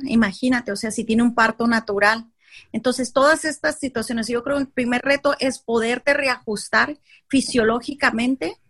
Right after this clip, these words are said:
eh, poder reajustarte ahora sí que también neurológicamente,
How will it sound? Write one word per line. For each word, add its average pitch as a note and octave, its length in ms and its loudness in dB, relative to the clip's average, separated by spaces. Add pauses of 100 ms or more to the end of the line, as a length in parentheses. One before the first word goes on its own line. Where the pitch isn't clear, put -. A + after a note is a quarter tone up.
(260)
eh, A#3 140 2
poder A#3 360 2
reajustarte B3+ 720 0
ahora B3+ 160 0
sí B3+ 260 -8
que B3+ 340 -2
también A#3 480 2
neurológicamente, B3 1300 0